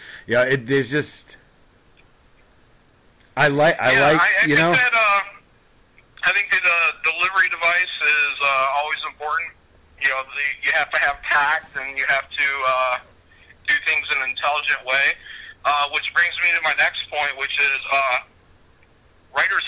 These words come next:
Speaker 2: suck. <laughs> They're embarrassing. They're an embarrassment to, uh, this industry. Um,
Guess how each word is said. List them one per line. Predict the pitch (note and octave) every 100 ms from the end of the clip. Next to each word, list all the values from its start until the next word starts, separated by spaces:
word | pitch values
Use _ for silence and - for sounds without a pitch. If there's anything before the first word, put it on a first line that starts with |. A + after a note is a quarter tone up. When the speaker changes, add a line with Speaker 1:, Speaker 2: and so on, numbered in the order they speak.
| -
Speaker 2:
suck. | D#3 F3 - - _ _
<laughs> | - - - F3+ - G3 - - -
They're | B3+ - C#3+ C#3+
embarrassing. | - D3+ D#3 F#3+ F#3+ F#3+ G#3 A3+ D3+
They're | D3
an | C3+
embarrassment | B2+ B2+ D#3 F3 F3+ F3+ F#3
to, | - D#3
uh, | D3 D3 C#3
this | C#3 -
industry. | D#3 D#3+ E3 G3+ A3+ A3+ _ _ _ - - - _ _
Um, | D3+ D#3+ E3 D#3+